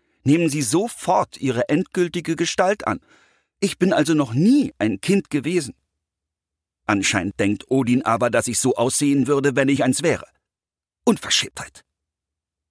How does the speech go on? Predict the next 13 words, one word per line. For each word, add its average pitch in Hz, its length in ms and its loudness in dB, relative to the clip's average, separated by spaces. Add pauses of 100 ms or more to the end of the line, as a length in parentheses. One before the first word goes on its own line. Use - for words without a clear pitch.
(460)
Also 147 380 2 (800)
stellt 185 280 0
man 190 140 4
sich 170 160 -2
so 165 120 0
einen 147 440 2
Vorher-Nachher-Vergleich 143 1500 0
vor, 208 340 -4 (680)
sehe 185 260 2
das 165 180 -2
ungefähr 170 340 0
so 127 240 2
aus. - 340 -10